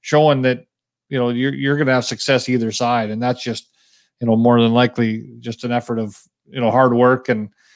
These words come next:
and putting the knowledge that you've, you've gained over the years together.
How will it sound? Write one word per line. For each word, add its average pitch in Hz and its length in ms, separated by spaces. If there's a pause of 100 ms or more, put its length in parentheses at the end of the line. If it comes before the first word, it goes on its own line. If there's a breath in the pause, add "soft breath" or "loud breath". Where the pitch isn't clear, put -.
(120 soft breath)
and 120 140
putting 139 180
the 117 80
knowledge 120 640 (380)
that 131 80
you've, 113 360
you've 120 200
gained 123 240
over 113 180
the 113 80
years 117 240
together. 110 520